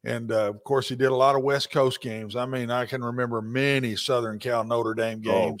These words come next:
Speaker 2: gosh, yeah.
Speaker 1: Many,
Speaker 2: At the
Speaker 1: many.
Speaker 2: Coliseum.
Speaker 1: Yes, and the Coliseum. Uh, just,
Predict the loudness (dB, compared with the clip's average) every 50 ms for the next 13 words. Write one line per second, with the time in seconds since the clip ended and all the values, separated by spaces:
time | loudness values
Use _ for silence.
0 | -6 -4 -2 0 0 -2 -4 -8 -10 -10 -10 -10 -12 -12 -16 _ _ _ _ 0
1 | 4 6 6 6 6 4 -2 -4 _ _ -4 -4 0 2 2 4 6 6 4 4
2 | 2 -2 -8 -6 -4 -2 -2 -2 -6 -8 -14 _ _ _ _ _ _ _ _ 2
3 | 6 6 6 6 2 -2 -4 -4 -2 -2 -4 -4 2 2 4 4 4 4 2 2
4 | -2 0 0 2 2 0 0 -2 -4 -10 -12 -8 -4 -2 0 0 0 0 -2 -4
5 | -6 0 2 4 4 4 0 -8